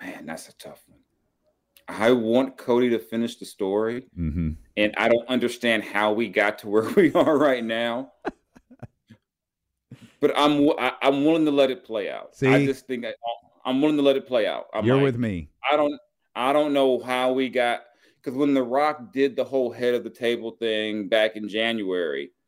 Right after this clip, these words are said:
Speaker 1: and then you just never heard The Rock again, I was like, "Okay, that was kinda weird. Why would he
Speaker 2: Mm-hmm.
Speaker 1: say that and then, like, never come back?" But then they had, I think the,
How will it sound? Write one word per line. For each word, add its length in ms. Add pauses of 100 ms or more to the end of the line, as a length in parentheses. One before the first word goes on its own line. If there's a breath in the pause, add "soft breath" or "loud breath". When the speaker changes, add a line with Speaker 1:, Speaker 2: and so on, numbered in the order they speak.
(180 soft breath)
Speaker 1:
and 120
then 120
you 80
just 140
never 220
heard 260
The 80
Rock 320
again, 320
I 40
was 80
like, 140
"Okay, 120
that 100
was 120
kinda 240
weird. 380
Why 120
would 120
he 80
Speaker 2:
Mm-hmm. 60
Speaker 1:
say 280
that 300
and 100
then, 180
like, 200
never 240
come 240
back?" 220 (1300)
But 200
then 200
they 80
had, 320
I 80
think 420
the, 120